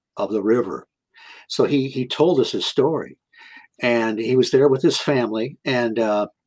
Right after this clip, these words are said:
uh, and they, they were there, they were there to, he was there to pay his respects to those that had died. You know, he was one of these guys that wondered, "Why me? Why did I survive?" So he's, he's hauling material in the semi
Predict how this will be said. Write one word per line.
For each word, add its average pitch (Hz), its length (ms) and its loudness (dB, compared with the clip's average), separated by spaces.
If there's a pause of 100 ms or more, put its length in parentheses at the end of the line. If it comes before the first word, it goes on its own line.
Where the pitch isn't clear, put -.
(560)
uh, 113 180 -2
and 120 160 -4
they, 117 160 2
they 127 180 4
were 131 100 4
there, 123 340 4
they 127 100 2
were 139 160 4
there 123 220 0
to, 120 380 0
he 139 100 0
was 135 120 -2
there 135 120 4
to 117 80 0
pay 139 200 0
his 120 140 0
respects 123 460 -2
to 117 100 -4
those 107 420 -4 (380)
that 117 120 0
had 107 180 -4
died. 110 400 -2
You 110 60 -4
know, 104 80 -4
he 123 120 2
was 110 160 2 (300)
one 135 140 0
of 123 40 0
these 120 140 2
guys 120 300 2
that 107 180 -6
wondered, 113 380 0 (180)
"Why 120 260 4
me? 107 380 0
Why 110 140 -4
did 110 100 -2
I 107 140 -4
survive?" 98 640 -4 (440)
So 135 200 4
he's, 117 300 0
he's 131 200 -4
hauling 151 460 2
material 127 520 2
in 107 100 -6
the 110 80 -2
semi 101 520 -4